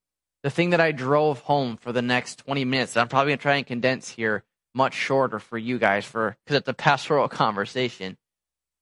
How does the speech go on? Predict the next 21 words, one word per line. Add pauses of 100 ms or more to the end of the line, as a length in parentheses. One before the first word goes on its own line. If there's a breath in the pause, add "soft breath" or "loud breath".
(400)
is
our
calling
is
not
something
that
we
do. (1120)
Our
calling
is
something (180)
that
we're
supposed
to
be. (1160)
Jesus
said,
"Hey,